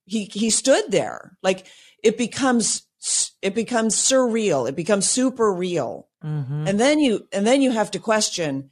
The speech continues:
Speaker 1: "What am I doing in this life, not taking this more seriously?"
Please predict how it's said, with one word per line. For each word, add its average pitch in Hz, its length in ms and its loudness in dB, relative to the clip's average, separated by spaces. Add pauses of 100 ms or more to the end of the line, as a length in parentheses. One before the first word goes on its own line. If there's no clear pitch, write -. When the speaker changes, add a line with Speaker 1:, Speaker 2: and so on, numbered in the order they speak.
(280)
Speaker 1:
"What 214 160 0
am 370 100 -2
I 262 120 2
doing 160 840 0 (600)
in 214 220 2
this 208 260 0
life, 180 500 0
not 196 280 0
taking 208 400 0
this 180 180 0
more 175 200 -2
seriously?" 147 840 -4